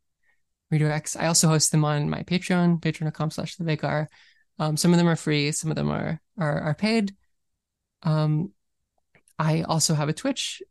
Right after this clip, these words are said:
that I, I stream on occasionally, twitch dot T V slash livagar. Uh, and yeah, that's basically it.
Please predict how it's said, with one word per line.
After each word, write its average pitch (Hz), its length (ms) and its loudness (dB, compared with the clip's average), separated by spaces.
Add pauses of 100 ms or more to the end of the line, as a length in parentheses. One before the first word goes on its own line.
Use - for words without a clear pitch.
(100)
that 165 160 0
I, 165 200 0
I 165 40 0
stream 185 220 4
on 175 60 6
occasionally, 165 460 2
twitch - 240 -4
dot 156 160 -4
T 156 120 -4
V 156 160 -4
slash - 320 -6
livagar. 156 540 0 (680)
Uh, 151 120 0
and 175 100 2
yeah, 240 160 -2 (180)
that's - 160 -6
basically - 380 -6
it. - 180 -6